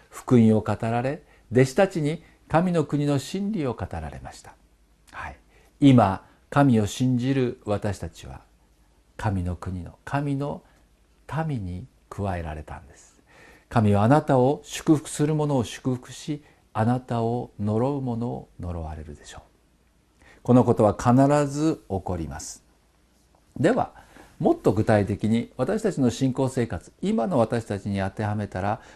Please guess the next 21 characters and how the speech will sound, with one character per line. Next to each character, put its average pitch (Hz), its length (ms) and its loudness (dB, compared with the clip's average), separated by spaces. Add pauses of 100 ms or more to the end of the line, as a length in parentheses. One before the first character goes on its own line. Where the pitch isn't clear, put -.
(160)
ど 170 120 2
の 294 100 -4
よ 139 160 2
う 104 40 0
に 98 80 0
言 98 100 0
う - 20 -2
こ 90 120 -8
と 87 120 -6
が 92 80 -2
で 85 120 -4
き - 120 -12
る 90 80 -8
ん - 20 -12
で 82 80 -12
し - 100 -18
ょ 85 60 -6
う 80 60 -12
か。 - 260 -8 (300)
私 135 320 -4
は 143 220 4